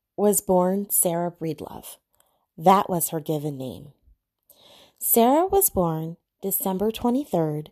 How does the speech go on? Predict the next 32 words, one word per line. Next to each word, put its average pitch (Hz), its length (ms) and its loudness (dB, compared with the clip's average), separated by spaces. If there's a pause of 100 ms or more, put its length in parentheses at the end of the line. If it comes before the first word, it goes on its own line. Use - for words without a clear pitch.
(360)
eighteen 190 480 -2
sixty-seven, 151 960 -4 (440)
near 160 180 -2
Delta, 147 400 -2
Louisiana. 151 840 -2 (880)
She - 140 0
was 220 140 4
born 233 240 -2
on 269 120 -2
a 285 60 -2
plantation. 233 840 -6 (1040)
Slavery 233 520 2
was 311 220 0
abolished 190 500 -2
for 185 140 -6
two - 220 -4
years 185 360 -2
at 135 180 -6
that - 280 -14
point. - 380 -14 (640)
She - 180 0
was 196 140 2
the 202 100 2
first 240 460 2
of 220 120 -4
her 175 80 0
five 185 460 2
siblings 170 560 0
to 175 120 -8
be 156 200 -10
born 156 320 -4
free. - 420 -14